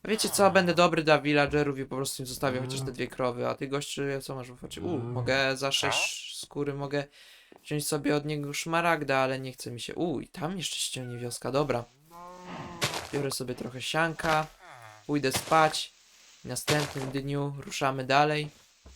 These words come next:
Elegancko i zabiję kowala.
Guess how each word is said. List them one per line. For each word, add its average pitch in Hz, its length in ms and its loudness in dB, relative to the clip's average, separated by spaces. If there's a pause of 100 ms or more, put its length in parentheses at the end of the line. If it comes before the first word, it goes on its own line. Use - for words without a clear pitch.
(3000)
Elegancko 139 520 -4
i 143 60 2
zabiję 139 360 2
kowala. 139 560 2